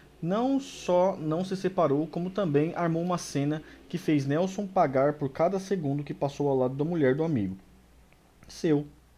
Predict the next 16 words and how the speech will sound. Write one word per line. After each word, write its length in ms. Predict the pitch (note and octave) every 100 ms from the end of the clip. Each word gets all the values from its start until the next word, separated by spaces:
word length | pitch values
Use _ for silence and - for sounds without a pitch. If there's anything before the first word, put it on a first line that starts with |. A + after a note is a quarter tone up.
| _ _ - - _ _ _ _ - _ _ _ _ _ _ -
Salve, 380 | - F#3 A#3+ A#3
Enio! 360 | F#3+ B2+ F#2+ G2 - - - _ _ _ _ _ - - _ _ _ _ _ _ - - - - _ _ - -
<laughs> 720 | A2+ - D3 - D3 - D3 - - _ - - - - - _
Faz 240 | A#2 C3 C3
parte, 420 | G#2+ G2+ G2+ G2
velho. 260 | E2 F2 -
Veio 260 | G2+ A2+ A2+
pelo 260 | A2+ G#2
bait, 320 | F#2 G#2+ B2+
ficou 260 | C3 - A#2+
pelo 200 | B2 A2+
livro, 300 | F#2+ F#2 F#2
tá 140 | G#2+ A2
bom. 240 | E2+ F2+ - _ _ _ - - - _ _ - - - _ _ _ _ _ _ _ _ _ _ - - - - - - _ _
Vamos 180 | A#2+ B2
lá. 180 | F#2+